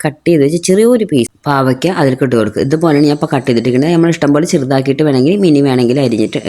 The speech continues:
ഇടാം. അതിനുശേഷം അതൊന്ന് വെള്ളത്തിലിട്ടതിന് ശേഷം ഒരു മിനിറ്റ് ഒന്ന് അത് ചൂടായതിനു ശേഷം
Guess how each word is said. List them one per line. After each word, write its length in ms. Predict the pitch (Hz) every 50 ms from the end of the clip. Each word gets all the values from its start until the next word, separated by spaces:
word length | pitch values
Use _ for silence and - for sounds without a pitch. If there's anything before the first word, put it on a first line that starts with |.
| 120 107
ഇടാം. 200 | 101 92 139 180 - - - - - - - - - - _ -
അതിനുശേഷം 480 | 165 175 180 175 165 156 - 196 214 - -
അതൊന്ന് 380 | 143 156 156 147 143 143 143 160 - _ _ _ 165
വെള്ളത്തിലിട്ടതിന് 520 | 170 170 165 165 165 160 165 160 147 151
ശേഷം 140 | 151 165 180
ഒരു 140 | 170 170 170
മിനിറ്റ് 480 | 165 156 151 151 147 - - - 180
ഒന്ന് 160 | 165 147 147 151
അത് 180 | 143 143 151 147
ചൂടായതിനു 460 | - 147 139 131 135 131 123 123 123
ശേഷം 380 | 120 117 117 110 - 180 262